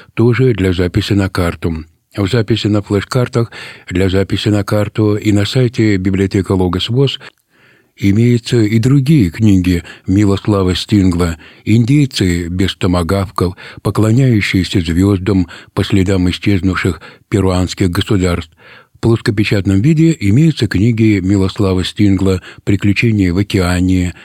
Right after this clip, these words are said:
«Очарованные Гавайи», «Поклоняющиеся звёздам».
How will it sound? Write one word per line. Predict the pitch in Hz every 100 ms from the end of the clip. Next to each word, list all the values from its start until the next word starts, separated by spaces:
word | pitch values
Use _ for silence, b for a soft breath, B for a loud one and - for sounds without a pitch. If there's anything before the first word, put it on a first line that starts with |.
| B
«Очарованные | 98 - 113 127 107 95 92 92
Гавайи», | 90 95 90 90 90 90 92 B B -
«Поклоняющиеся | 101 98 101 135 135 123 123 113 110 110 107 -
звёздам». | 95 90 87 80 78 80 78